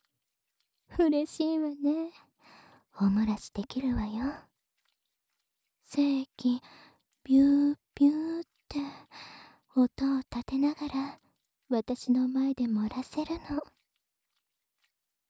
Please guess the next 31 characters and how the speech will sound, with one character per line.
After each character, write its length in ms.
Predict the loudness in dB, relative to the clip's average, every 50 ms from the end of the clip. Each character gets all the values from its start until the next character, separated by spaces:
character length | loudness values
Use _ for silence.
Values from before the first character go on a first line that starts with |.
| _ _ _ _ _ _ _ _ _ _ _ _ -2
<laughs> 320 | -2 -2 -2 -8 -10 -10 -20 _ _ _ _ -18 -16 -16 -16 -18 -20 -20 -20 -20 _ _ _ _ _ _ _ _
そ 320 | -20 -18 -12 -10 -8 -8 -8
ん 100 | -8 -10
な 100 | -10 -10
切 320 | -12 -12 -14 -12 -12 -12 -14
な 100 | -12 -12
そ 160 | -14 -14 -16
う 80 | -16
な 140 | -18 -20 -20 -20
顔 260 | -20 -20 -20 -18 -18
し 180 | -18 -20 -20 _
て、 120 | _ -20 -20 -20 -20 -20 -20 -20 _ _ _ _ _ _ _ _ _ _ _ _ _ _ _ _ _ _ _
嬉 380 | -10 -8 -6 -6 -6 -8 -8 -10
し 60 | -14
く 120 | _ -20 -16
て 140 | -16 -14
し 180 | -14 -14 -12 -12
ょ 160 | -12 -12 -12
う 40 | -12
が 120 | -14 -16
な 100 | -16 -16
い 20 | -16 -16 -16 -16
の 140 | -16 -18 -18
ね。 120 | -18 -20 -20 -20 -20 -20 -20 -20 -20 _ _ _ _ _ _ _ _ _ _ _ _ _ _ _ _ _ _ _ _ _ _ _ _ _ _ _ _ _ _ _ -8
ね 260 | -8 -6 -6 -8 -10
え、 60 | -14 _ _ _ _ _ _ -20 -20 _ _ _ _ _ _ _ _ _ _ _
射 200 | -16 -12 -10 -10
精 220 | -10 -8 -8 -8 -8
し 120 | -8 -12
た 100 | -10 -8
い？ 320 | -8 -8 -8 -10 -12 -14